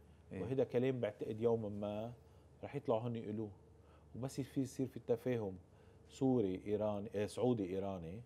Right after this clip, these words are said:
Speaker 2: رح تنحل بلبنان مع الأسف.
Speaker 1: كلها مرهونة بهيدا الشيء.
Speaker 2: ما قبل سين سين، هلا سين ألف، ونحن وياك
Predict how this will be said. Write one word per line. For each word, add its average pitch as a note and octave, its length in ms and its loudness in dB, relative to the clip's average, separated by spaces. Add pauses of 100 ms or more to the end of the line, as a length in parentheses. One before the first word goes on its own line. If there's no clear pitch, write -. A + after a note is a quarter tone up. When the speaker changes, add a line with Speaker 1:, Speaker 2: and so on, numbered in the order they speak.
(460)
Speaker 2:
رح - 100 -14
تنحل B2 400 -4
بلبنان G2 420 -6 (600)
مع - 100 -14
الأسف. - 300 -12 (840)
Speaker 1:
كلها B2 180 0
مرهونة G2+ 420 -6
بهيدا F2+ 400 -12
الشيء. A#2 300 -12
Speaker 2:
ما C3+ 100 -6
قبل D3+ 180 4
سين C3 220 -6
سين، A#2 320 -8
هلا A2 180 -4
سين G#2+ 260 -8
ألف، G#2 260 -6 (760)
ونحن C3 340 0
وياك A#2+ 400 4